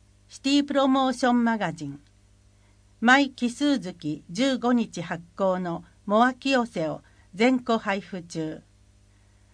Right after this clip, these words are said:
バックナンバーはこちら。キューアールコードがあります。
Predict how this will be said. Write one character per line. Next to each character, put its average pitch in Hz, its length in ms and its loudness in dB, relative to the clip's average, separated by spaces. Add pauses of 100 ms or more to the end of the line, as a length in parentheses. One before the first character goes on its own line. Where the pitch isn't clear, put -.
(140)
バ 208 140 0
ッ - 100 -20
ク 294 120 2
ナ 302 140 6
ン 269 140 2
バ 180 180 -2
ー - 40 -4
は 147 120 -4
こ 165 160 -8
ち 170 160 -10
ら。 165 220 -4 (360)
キ 269 120 0
ュ 285 100 4
ー 285 80 6
ア 285 40 4
ー - 20 2
ル 277 120 -4
コ 262 160 2
ー 247 40 0
ド 185 140 -2
が 160 100 -6
あ 147 80 -4
り 147 140 -10
ま 147 140 -8
す。 - 180 -20